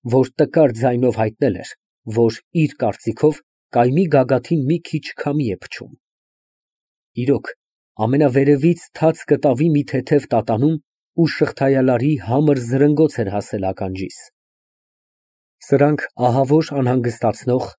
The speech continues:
սարսափազդու ձայներ էին շրջապատի մեռելային անդորի մեջ։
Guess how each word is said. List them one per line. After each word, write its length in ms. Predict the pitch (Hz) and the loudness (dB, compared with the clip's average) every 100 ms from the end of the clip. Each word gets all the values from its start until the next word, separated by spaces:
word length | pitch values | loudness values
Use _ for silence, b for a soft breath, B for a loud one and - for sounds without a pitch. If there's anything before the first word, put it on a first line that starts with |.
| _ | _
սարսափազդու 920 | - - 131 - 131 120 127 113 135 | -14 0 0 0 -6 -4 -4 -2 -2
ձայներ 480 | 127 123 131 143 143 | -2 0 2 2 2
էին 220 | 101 92 | 0 -4
շրջապատի 720 | 92 - 113 107 117 120 113 135 | -8 -4 -4 -2 -2 -2 -2 -2
մեռելային 720 | 117 120 123 131 123 120 135 | 0 0 0 0 2 0 0
անդորի 400 | 107 113 110 95 | 0 -2 -2 -4
մեջ։ 280 | 92 85 - | -8 -10 -16